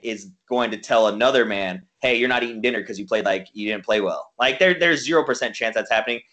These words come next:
Either A, Horace Grant would have started throwing hands, or B, he would have been like, "You know what? I'm outta here. I can't play with this dude." You know, something like that. He might have pulled a, a, a Gilbert Arenas and, and, you know, pulled out the Glock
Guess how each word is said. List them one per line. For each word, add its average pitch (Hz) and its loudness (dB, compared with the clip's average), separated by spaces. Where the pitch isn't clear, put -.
Either 120 2
A, 180 2
Horace 160 2
Grant 147 0
would 143 -2
have 139 -10
started 135 0
throwing 131 2
hands, 110 -2
or 117 2
B, 147 4
he 139 0
would 131 4
have 123 -4
been 127 0
like, 113 2
"You 131 0
know 131 2
what? 127 4
I'm 123 0
outta 117 0
here. 101 -4
I 101 -4
can't 107 -6
play 120 0
with 110 -4
this 95 -8
dude." 90 -12
You 120 -4
know, 117 6
something 170 2
like 101 -2
that. 104 2
He 147 2
might 170 2
have 170 -2
pulled 180 4
a, 160 6
a, 131 6
a 123 2
Gilbert 156 0
Arenas 143 0
and, 110 -6
and, 117 -6
you 117 -4
know, 110 0
pulled 143 -2
out 131 -2
the 117 -10
Glock 139 4